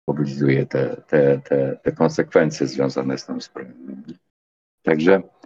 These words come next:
ja dzisiaj po tych, e, moich wszystkich doświadczeniach wiem, że, że mój, że mo-,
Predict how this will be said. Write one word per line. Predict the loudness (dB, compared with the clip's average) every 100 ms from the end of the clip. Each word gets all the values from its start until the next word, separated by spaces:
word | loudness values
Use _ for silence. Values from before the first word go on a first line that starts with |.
| _ 4
ja | 6
dzisiaj | 6 4 4
po | 4
tych, | 2 0
e, | 4 4
moich | 6 4 2
wszystkich | -4 0 2
doświadczeniach | 2 2 0 0 2 2 2 2
wiem, | 4 4 2
że, | 4 4 4 0 _ _ _ _ -8
że | -2 2
mój, | 4 6 4 2 -2
że | 4 4 4 2
mo-, | 0 -2